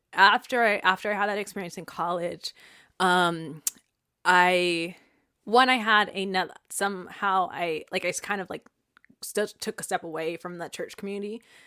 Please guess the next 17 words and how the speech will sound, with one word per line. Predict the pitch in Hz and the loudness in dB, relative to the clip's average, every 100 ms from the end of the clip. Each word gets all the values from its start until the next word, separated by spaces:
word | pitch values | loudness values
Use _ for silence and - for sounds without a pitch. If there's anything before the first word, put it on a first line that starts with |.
| _ _ | _ _
for | 208 | 0
a | |
while | 190 196 208 214 - - | 4 4 4 2 -4 -8
'cause | 180 165 | -6 -6
of | - 160 | -6 -4
how | 175 165 | -2 0
hurt | 208 196 | -2 -4
I | 190 | -6
felt, | 196 226 240 - _ _ _ - | -6 -4 -4 -6 _ _ _ 0
um, | 175 156 | 0 0
and | 170 | -8
just | 170 | -6
confused | - 165 - 185 208 220 | -8 -10 -8 -8 -6 -4
I | 220 | -4
felt, | - 196 220 | -4 -6 -6
and, | - 165 | -8 -10
like, | 156 151 - | -8 -10 -12